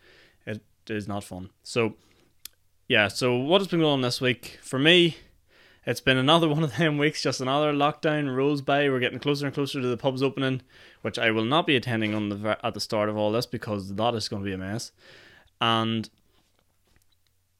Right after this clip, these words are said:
it's just, it's just been a quiet week. Went to a driving range, played some golf, uh, watched Liverpool win the league, which, uh, I'm an Arsenal fan, I don't really care. I really don't care.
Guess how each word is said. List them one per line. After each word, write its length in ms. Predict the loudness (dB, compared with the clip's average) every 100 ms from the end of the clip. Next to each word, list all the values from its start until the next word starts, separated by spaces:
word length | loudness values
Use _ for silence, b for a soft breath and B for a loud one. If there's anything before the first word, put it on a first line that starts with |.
| _ _
it's 140 | -8 -4
just, 200 | -4 -2
it's 260 | -6 -4
just 160 | -6 -2
been 100 | -4
a 60 |
quiet 240 | 0 0 4
week. 280 | 2 2 -4
Went 480 | -2 0 0 -2 -6
to 200 | -4 0
a 20 |
driving 300 | 2 2 2
range, 400 | 0 0 -4 -10 _ _ _ _ _ _ _ -8
played 180 | -6
some 140 | -6 -2
golf, 560 | 2 4 2 -6 -20 -20 _ b b b b b
uh, 220 | -2 0 4
watched 260 | 2 2
Liverpool 380 | -2 -2 -2 -2
win 140 | 0
the 80 | 0
league, 440 | 2 2 2 -2 -8 B B _ _ _ _
which, 340 | -6 -4 -10 -12 -16
uh, 80 | -16 -18 _ _ -4
I'm 120 | 0
an 60 | 2
Arsenal 340 | 2 0 -2
fan, 60 | -2
I 20 |
don't 100 | -2
really 120 | -2 -4
care. 340 | -4 -4 -4 _ _ _ _ _
I 40 |
really 180 | -2 0
don't 160 | 2 2
care. 300 | 2 2